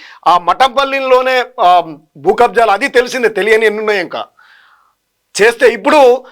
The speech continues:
పార్లమెంట్ అంటే పరిధి చాలా వస్తది. కృష్ణపట్టి ఏరియా అంతా అడవి భూములే ఉంటాయి. ఎక్కడ నుండి దేవరకొండ నుండి మొదలుకుంటే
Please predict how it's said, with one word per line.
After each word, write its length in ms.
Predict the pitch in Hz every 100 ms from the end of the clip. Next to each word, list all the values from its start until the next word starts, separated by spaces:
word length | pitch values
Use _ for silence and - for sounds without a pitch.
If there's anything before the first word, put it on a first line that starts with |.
| _ 170
పార్లమెంట్ 520 | 208 269 277 269 254
అంటే 160 | 262
పరిధి 440 | 294 233 240 262 240
చాలా 200 | 254 269
వస్తది. 400 | 240 185 135 - _ _ _
కృష్ణపట్టి 520 | 196 196 247 240 220 226
ఏరియా 300 | 214 214 202
అంతా 420 | 247 262 233 - 165
అడవి 180 | 190 226
భూములే 320 | 214 214 208
ఉంటాయి. 360 | 180 156 120 - - _ 139
ఎక్కడ 220 | 202 226
నుండి 500 | 226 226 233 233 240 _ _
దేవరకొండ 540 | - 185 269 269 254 247
నుండి 300 | 240 233 220
మొదలుకుంటే 880 | 185 214 247 233 233 226 208 226